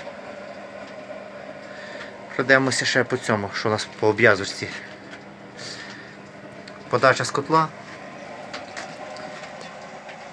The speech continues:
В теплоакумулятор трійничок і стоїть кран, там бачимо, для природної циркуляції. Він нормально закритий, то тільки коли немає світла,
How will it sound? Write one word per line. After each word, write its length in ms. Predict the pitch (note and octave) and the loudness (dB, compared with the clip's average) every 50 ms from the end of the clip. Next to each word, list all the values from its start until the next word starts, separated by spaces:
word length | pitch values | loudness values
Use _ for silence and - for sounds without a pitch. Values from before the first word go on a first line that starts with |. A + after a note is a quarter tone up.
| - - - - - - - - - | -14 -12 -12 -12 -12 -12 -12 -10 -6
В 80 | - | 2
теплоакумулятор 680 | - C3+ B2 - C#3+ C3+ - B2+ B2+ A#2+ A2+ G#2+ - G2 | 4 6 10 10 10 8 8 6 8 8 8 8 6 2
трійничок 640 | - - B2+ B2+ C3 C3+ - - F#3+ F3+ E3 - - - - - - - - - - | -2 0 0 2 2 2 2 4 6 6 6 6 2 -4 -6 -8 -10 -10 -10 -6 -2
і 80 | C#3+ | -2
стоїть 260 | - - C#3 C3+ C3 - | 0 4 6 4 4 4
кран, 300 | - - D#3+ D#3+ D3+ B2 | 4 6 8 8 8 6
там 160 | - B2+ A2+ G#2+ | 4 2 4 6
бачимо, 420 | A2+ A2 A2 - A2+ A2+ A#2 A2+ - - - - - - - - - - - - - - - - - - - - | 4 4 4 2 -2 -2 -4 -4 -4 -8 -12 -12 -12 -12 -12 -12 -12 -12 -12 -12 -12 -12 -12 -14 -14 -14 -12 -4
для 160 | A#2+ G#2+ C3 C3+ | 2 6 6 6
природної 400 | - - C#3 C#3 C3+ C3 B2 A2+ | 6 6 4 6 6 4 4 0
циркуляції. 480 | - A#2 - B2 A2+ G#2+ G#2+ - A2 B2 | -4 0 4 6 6 6 6 4 -2 0
Він 160 | C3+ C3 B2+ | 0 0 0
нормально 380 | B2 A#2+ A#2 A#2+ B2+ B2 A#2+ A2 | 0 2 4 6 6 6 6 2
закритий, 460 | - - - - A2+ G2 - G#2 G2 - - - - | 0 -2 -2 2 2 2 2 0 -8 -8 -8 -6 -6
то 60 | A2 | -6
тільки 340 | - - D3 C#3 - - A2+ | -2 0 0 0 0 -2 -2
коли 340 | - - A#2 A#2 B2 C#3+ D3 | 0 0 2 4 2 2 2
немає 400 | C3 A#2+ A2+ A2+ A#2+ A#2 A#2+ A2+ | 0 0 2 4 6 6 6 4
світла, 400 | - - B2+ A#2+ - B2 A2+ | 2 0 0 0 2 2 2